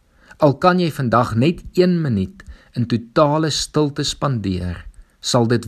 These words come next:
wonderlik wees. Soos jy dit meer gereeld doen, sal dit makliker word. Ek lees 'n laaste vers om jou aan te moedig om hierdie gewoonte deel van jou lewe te maak. Jesaja dertig vers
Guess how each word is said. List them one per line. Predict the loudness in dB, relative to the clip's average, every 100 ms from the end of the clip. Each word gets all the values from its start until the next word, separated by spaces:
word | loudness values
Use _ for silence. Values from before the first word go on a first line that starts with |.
| 0
wonderlik | 2 2 0 -2 -6 -4
wees. | -4 -4 -8 -12 -16 _ _ _ _ _ _ _ _ _
Soos | -8 2 4 4
jy | 0 -2
dit | -2
meer | 0 2 0 -2
gereeld | -4 -4 0 0 0
doen, | 0 -2 -2 -8 _ _ -10
sal | -2 2 2 0
dit | -4 0
makliker | 0 0 -2 -2 -2 -2
word. | -2 -2 -6 _ _ _ _ _ _ _ -6
Ek | -4 0
lees | 2 4 2
'n | 0
laaste | 2 4 2 -2 -8
vers | -4 -2 -2 -2 -2
om | 0
jou | 0 0
aan | -2 -2 -2
te | -2
moedig | 0 0 -2 -4 -16 -20 -4
om | 2
hierdie | 4 4 2 0
gewoonte | -2 -2 0 0 -2 -2
deel | 0 0
van | -2 -2
jou | 0 -2
lewe | -2 -4 -6
te | -6
maak. | -8 -8 -10 -14 -20 _ _ _ _ _ _ -2
Jesaja | 0 2 2 2 2
dertig | 0 -2 -2 -6 -6
vers | -4 -4